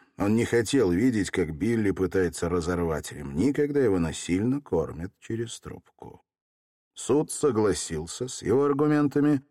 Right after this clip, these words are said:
и двадцатого февраля тысяча девятьсот восемьдесят седьмого года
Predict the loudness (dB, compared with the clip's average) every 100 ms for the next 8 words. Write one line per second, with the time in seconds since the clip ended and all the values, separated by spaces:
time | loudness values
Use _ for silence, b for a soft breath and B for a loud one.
0 | _ _ _ _ 0 4 4 4 2 4
1 | 4 4 4 4 4 4 2 2 2 4
2 | 2 2 2 4 2 4 2 2 2 0
3 | 0 2 2 4 4 2 2 2 4 2
4 | 2